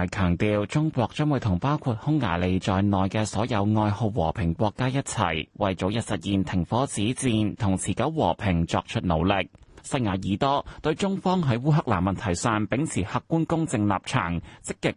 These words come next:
勸和促談，表示高度讚賞。另外，王毅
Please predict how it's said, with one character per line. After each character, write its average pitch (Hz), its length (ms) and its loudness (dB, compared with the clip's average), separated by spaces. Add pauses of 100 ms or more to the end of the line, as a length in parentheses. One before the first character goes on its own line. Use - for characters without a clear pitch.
(120)
勸 117 180 2
和 87 180 2
促 151 200 -2
談， 90 300 0
表 80 180 -2
示 90 220 -2
高 123 180 -2
度 87 160 -2
讚 87 260 -2
賞。 90 380 -2 (400)
另 95 160 2
外， 87 240 0 (160)
王 87 200 2
毅 90 40 2